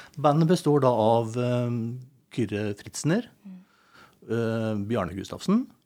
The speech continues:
Speaker 2: Mm.
Speaker 1: Mm, nå skal vi se om vi
Speaker 2: Christian
Speaker 1: klarer å
Speaker 2: Grude.
Speaker 1: Christian Grude, som er mannen din.
Speaker 2: Ja.
Speaker 1: Ja. Og deg.
Speaker 2: Og meg.
Speaker 1: Ja.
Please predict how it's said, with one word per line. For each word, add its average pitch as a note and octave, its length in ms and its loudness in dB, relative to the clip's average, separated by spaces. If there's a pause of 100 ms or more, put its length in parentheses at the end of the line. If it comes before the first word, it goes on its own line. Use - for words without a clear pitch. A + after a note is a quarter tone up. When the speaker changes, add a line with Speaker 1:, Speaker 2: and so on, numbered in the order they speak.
Speaker 2:
Mm. G3+ 320 -2 (640)
Speaker 1:
Mm, G#2 320 -4
nå G#2 100 -6
skal - 140 -12
vi G#2+ 60 -4
se A#2 120 -6
om E3+ 120 0
vi D3 100 0
Speaker 2:
Christian A#2+ 240 4
Speaker 1:
klarer F#3+ 200 4
å F#3 40 -4
Speaker 2:
Grude. G#3 400 8
Speaker 1:
Christian C4+ 380 8
Grude, C#3 320 4
som D#3+ 100 6
er D3 40 4 (120)
mannen F#2 100 -2
din. A3+ 260 0
Speaker 2:
Ja. F#3 260 -2
Speaker 1:
Ja. D#3+ 260 0 (880)
Og D#3+ 760 6 (1200)
deg. G2+ 160 -12 (420)
Speaker 2:
Og A3+ 80 4
meg. G3 140 2 (440)
Speaker 1:
Ja. G#3 100 4